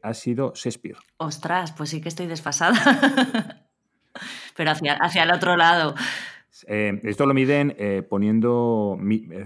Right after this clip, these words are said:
Speaker 1: buscando tanto los hashtags que incluyen el nombre de alguna de sus obras o de, o de Shakespeare, como las citas directas, ¿vale? De, de obras de, de Shakespeare. Y dentro de sus obras, ¿cuál es? ¿Cuál crees que es la que más se instagramea?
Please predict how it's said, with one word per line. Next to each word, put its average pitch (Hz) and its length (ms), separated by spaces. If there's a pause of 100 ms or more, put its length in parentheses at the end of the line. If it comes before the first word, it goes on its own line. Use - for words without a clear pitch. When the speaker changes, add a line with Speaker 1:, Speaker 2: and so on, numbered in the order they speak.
(120)
Speaker 1:
buscando 113 520
tanto 101 340
los 95 220
hashtags - 640 (360)
que - 80
incluyen 104 360
el 95 140
nombre 104 400
de 101 60
alguna 98 260
de 92 40
sus - 240
obras 98 460
o 95 80
de, 90 280
o 85 80
de 85 60
Shakespeare, - 480 (220)
como 120 340
las 110 180
citas 113 300
directas, 95 480
¿vale? 87 200 (100)
De, 90 260
de 90 140
obras 92 260
de, 82 540 (720)
de 101 140
Shakespeare. - 440
Y 117 220
dentro 104 300
de 104 40
sus 101 200
obras, 117 220
¿cuál 95 260
es? 95 240
¿Cuál 90 320
crees 92 280
que 92 320
es - 300 (160)
la 95 220
que 92 180
más 95 520
se - 80
instagramea? 95 680